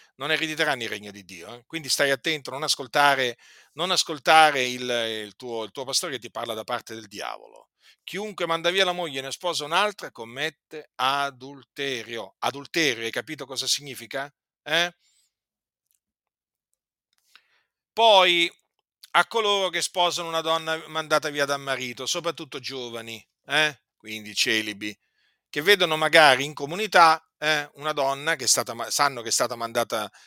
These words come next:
via dal marito, mm? Sanno che è stata mandata via dal marito e se la sposano. O magari vengono incitati a sposarsi.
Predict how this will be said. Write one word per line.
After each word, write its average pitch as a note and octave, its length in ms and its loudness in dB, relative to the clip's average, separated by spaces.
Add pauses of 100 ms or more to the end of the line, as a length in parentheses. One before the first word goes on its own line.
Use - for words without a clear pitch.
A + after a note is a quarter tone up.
(140)
via A#2+ 260 0
dal A2+ 180 -2
marito, A#2 680 -10 (300)
mm? C#3+ 260 -12 (340)
Sanno A#2 440 0
che G2+ 60 -10
è - 20 -6
stata G#2 240 -2
mandata G#2 360 -6
via G2 200 -6
dal G2 180 -8
marito G#2+ 500 -8
e - 180 -8
se - 120 -4
la - 80 -10
sposano. - 560 -16 (560)
O D3 60 -6
magari G#3+ 260 8
vengono D3+ 260 2
incitati C3+ 420 -2
a C3 40 -12
sposarsi. - 600 -8